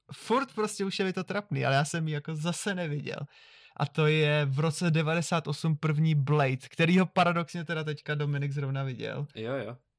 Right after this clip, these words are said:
Speaker 1: Takže t-, k tomu
Speaker 2: A jako
Speaker 1: můžeš
Speaker 2: já bych
Speaker 1: říct,
Speaker 2: to
Speaker 1: co?
Speaker 2: srovnal k tomu Punisherovi, jak jsi říkal. Je to fakt perfektní béčková akce.
Speaker 1: Ok.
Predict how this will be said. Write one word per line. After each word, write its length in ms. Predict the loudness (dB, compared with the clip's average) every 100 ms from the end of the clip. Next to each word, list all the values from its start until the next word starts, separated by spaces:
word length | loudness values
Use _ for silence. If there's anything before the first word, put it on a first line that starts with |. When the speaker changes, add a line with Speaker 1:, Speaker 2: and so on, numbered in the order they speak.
| _ _ _ _ _ _ _ -16 -2
Speaker 1:
Takže 300 | 2 4 2
t-, 120 | 0
k 60 | 0
tomu 240 | 4 6
Speaker 2:
A 40 |
jako 60 | 6
Speaker 1:
můžeš 160 | 4 4
Speaker 2:
já 60 | 2
bych 120 | 0
Speaker 1:
říct, 60 |
Speaker 2:
to 80 | -2
Speaker 1:
co? 60 | -2
Speaker 2:
srovnal 480 | -2 -4 -2 -4 -4
k 100 | _
tomu 480 | -6 -4 -4 -6 -8 _ _
Punisherovi, 600 | -6 -4 -6 -8 -8 -4
jak 140 | -6 -8
jsi 140 | -12
říkal. 440 | -12 -10 -8 -8 -12 _ _ _ -12
Je 80 |
to 120 | -6 -2
fakt 260 | 0 -2 _
perfektní 560 | -4 -4 -4 -6 -6 -6
béčková 540 | -4 -4 -8 -8 -6
akce. 440 | -6 -10 -16 -16 -16 _ _ _ _ _ _ _ -8
Speaker 1:
Ok. 180 | -8